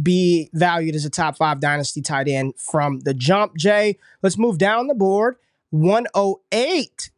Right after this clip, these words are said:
our boy Sandiford, who helps with dynasty trades in five, takes Keon Coleman, wide receiver out of Florida State, at one oh eight. Scott Connor, our very own, uh, at Charles Chill F F B, takes X Worthy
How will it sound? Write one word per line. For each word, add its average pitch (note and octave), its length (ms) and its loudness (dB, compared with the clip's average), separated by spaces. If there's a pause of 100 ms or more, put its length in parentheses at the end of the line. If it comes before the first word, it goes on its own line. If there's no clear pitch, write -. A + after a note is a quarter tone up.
(160)
our F#3 120 2
boy G3 260 0
Sandiford, G3+ 560 0
who F3 100 4
helps F#3 240 0
with F3 100 0
dynasty F3+ 340 0
trades F3+ 280 0
in D#3 80 -4
five, F#3 260 0
takes - 240 -4
Keon G#3+ 460 0
Coleman, A3 560 0
wide F3 180 2
receiver F3 260 -2
out F3 140 2
of C#3 60 -10
Florida F#3 320 0
State, F#3+ 340 0
at D3+ 140 -2
one E3 180 0
oh D3+ 140 0
eight. G#3+ 240 -2 (280)
Scott - 480 -4
Connor, C#4 520 0
our F#3+ 160 0
very G#3+ 400 0
own, G3+ 380 0 (340)
uh, F3+ 240 2
at G#3 180 0
Charles G3+ 340 0
Chill G#3 340 0
F G3+ 200 0
F G3 200 0
B, G3+ 180 0
takes F#3+ 360 -4 (100)
X B3 320 0
Worthy F3+ 680 0